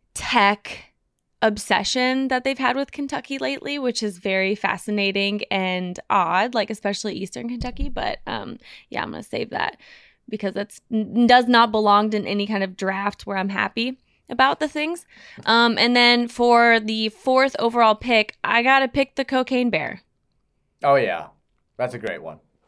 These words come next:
Speaker 1: Classic story. Um, Harry, from your face,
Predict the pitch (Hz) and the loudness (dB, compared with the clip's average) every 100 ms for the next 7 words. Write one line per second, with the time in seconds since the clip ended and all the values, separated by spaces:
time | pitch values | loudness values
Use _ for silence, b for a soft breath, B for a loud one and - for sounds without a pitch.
0 | _ _ _ - - 247 247 240 254 - | _ _ _ -18 0 2 4 2 -2 -4
1 | - 233 233 233 220 214 214 214 _ 214 | 0 2 4 4 6 6 2 0 _ -2
2 | 214 208 202 196 190 190 _ B B B | 2 4 4 2 0 -6 _ B B B
3 | B B B B - 233 233 233 233 233 | B B B B -4 2 4 4 2 0
4 | - - 226 226 220 214 214 220 - 180 | -6 -4 -2 0 0 2 2 0 -4 -10